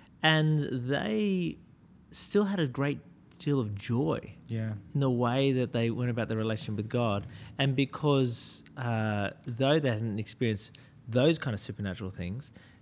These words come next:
Speaker 1: they still delighted in God because it was that reminder, um, of who God is,
Speaker 2: Mm.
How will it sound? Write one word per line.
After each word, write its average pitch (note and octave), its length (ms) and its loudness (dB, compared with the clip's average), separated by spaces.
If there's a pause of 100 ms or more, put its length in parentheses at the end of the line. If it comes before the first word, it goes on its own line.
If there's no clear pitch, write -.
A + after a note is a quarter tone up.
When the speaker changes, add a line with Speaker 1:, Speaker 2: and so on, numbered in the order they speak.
Speaker 1:
they C#3 140 2
still D#3 760 0 (580)
delighted B2 560 0
in A#2 100 0
God G#2+ 260 -2
because A#2 380 -4
it A#2+ 100 -4
was A2 220 -4
that A2+ 260 -4
reminder, A2+ 920 -2 (420)
um, A2 260 -4
of A2 160 -8
who C3 160 0
God A2 300 0
is, G2+ 320 -4
Speaker 2:
Mm. D3+ 240 2